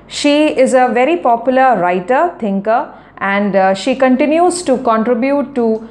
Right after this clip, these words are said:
various online journals and websites. She was the first woman editor of a multi-edition newspaper, Hindustan, owned by the Hindustan Times Group.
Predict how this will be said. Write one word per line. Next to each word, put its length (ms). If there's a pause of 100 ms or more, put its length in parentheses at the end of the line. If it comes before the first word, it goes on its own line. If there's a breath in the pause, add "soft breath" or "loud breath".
(180 loud breath)
various 600
online 520
journals 560
and 220
websites. 800 (720 loud breath)
She 260
was 440
the 360 (100)
first 600
woman 500
editor 640
of 180
a 80
multi-edition 1080
newspaper, 800 (320 loud breath)
Hindustan, 960 (260 loud breath)
owned 400
by 280
the 120
Hindustan 720
Times 400
Group. 380